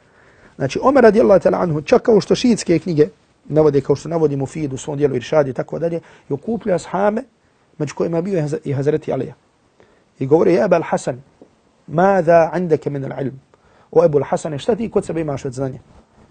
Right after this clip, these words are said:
Da nam kažeš o toj i o toj meseli. Znači, ne može se onda govoriti da je Hazreti Alija bio zapostavljen u vremenu Ebu Bekra i Omera i Osmana. Znači, ako ga je stavljao, da kažemo, i posebno ga isticao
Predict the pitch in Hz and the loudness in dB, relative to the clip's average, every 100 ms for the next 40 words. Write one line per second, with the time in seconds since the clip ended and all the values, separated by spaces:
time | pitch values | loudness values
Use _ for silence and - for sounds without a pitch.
0 | _ _ 156 156 147 175 147 143 170 139 | _ _ -2 0 0 0 0 -2 -4 0
1 | 143 196 - - 147 131 127 - 139 - | -2 -2 -6 -2 0 -2 -8 -10 -10 -10
2 | _ _ _ _ _ - - _ _ - | _ _ _ _ _ -20 -20 _ _ -16
3 | - 123 - 131 180 - 202 202 190 208 | -12 -12 -10 -6 -4 -4 -6 -6 -4 -4
4 | 175 170 170 170 160 160 175 170 202 147 | -4 -2 0 -2 -2 -2 -2 -2 -4 -4
5 | 151 139 147 165 - 151 131 - _ _ | -4 -4 -2 -2 -4 -8 -10 -14 _ _
6 | 139 147 135 139 127 131 143 - 135 131 | -2 -2 -2 -6 -4 -4 -6 -6 -8 -4
7 | 147 127 135 131 - - _ _ _ _ | -4 -4 -4 -4 -6 -20 _ _ _ _
8 | _ _ _ 123 143 139 139 147 147 - | _ _ _ -10 -6 -4 0 2 2 -2
9 | _ _ _ - 214 185 170 160 - - | _ _ _ 2 2 4 4 4 0 -4
10 | 151 196 175 165 165 151 - - 151 190 | 2 4 4 2 -2 -6 -10 -6 -4 6
11 | 240 240 180 175 165 165 _ _ _ _ | 6 6 2 0 2 0 _ _ _ _
12 | _ _ _ - 220 - - 180 175 | _ _ _ 0 2 2 2 6 6